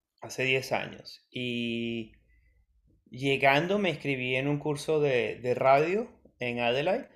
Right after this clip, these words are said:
en Australian Radio School, porque yo quería, yo sabía que comedia y radio siempre están muy relacionadas y, y, y quería también sentirme, eh, eh,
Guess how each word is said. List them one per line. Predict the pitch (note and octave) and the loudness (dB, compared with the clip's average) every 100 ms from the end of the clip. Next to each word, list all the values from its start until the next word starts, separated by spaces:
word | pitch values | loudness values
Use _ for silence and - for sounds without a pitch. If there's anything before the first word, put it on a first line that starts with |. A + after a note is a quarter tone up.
| - - | -16 -10
en | A#2+ | -6
Australian | A#2 - - C3 C3 | -6 -4 -2 0 0
Radio | C3+ C3 C3+ | -2 -2 -2
School, | - D#3+ F3+ A3 - - - - - _ | -4 -2 -2 -4 -10 -20 -20 -20 -20 _
porque | D3+ C#3+ | -6 -2
yo | C#3 C#3 | 0 2
quería, | D3+ D#3 D#3+ D#3 C#3+ - - _ _ _ _ _ _ _ _ _ _ _ _ _ | 2 6 8 8 6 2 -4 _ _ _ _ _ _ _ _ _ _ _ _ _
yo | - | -6
sabía | C#3+ E3+ E3+ F3 | 4 6 6 4
que | - | 2
comedia | D3+ B2 A#2 A#2+ | -2 0 2 2
y | C3+ | 2
radio | C#3+ C3+ C3 C#3 | 4 4 4 0
siempre | C3+ C3 A#2 | -2 -6 -6
están | - B2+ B2 | -4 -4 -2
muy | B2+ B2 B2 B2 | -4 -4 -4 -4
relacionadas | C3 B2 - A2 A2+ A#2 C3 - - - - - - | -2 -2 -2 -4 0 0 -4 -8 -20 -20 -20 -20 -10
y, | C3 A#2+ A#2 A2+ A2+ A2 - | -6 -4 -4 -4 -6 -8 -8
y, | A#2+ A#2 A2+ A2 G#2+ - - B2+ | -6 -4 -6 -6 -8 -12 -14 -10
y | |
quería | A#2+ B2 B2+ | -4 -2 0
también | C#3 C#3+ A#2+ | 0 0 -2
sentirme, | C#3+ C#3 C#3+ C3+ C#3+ C#3 B2+ A2 G#2+ | -6 -6 -8 -4 -4 -2 -2 -4 -6
eh, | - - - - - | -10 -14 -20 -20 -14
eh, | - A2+ - - - - - - | -6 -4 -4 -8 -12 -12 -16 -16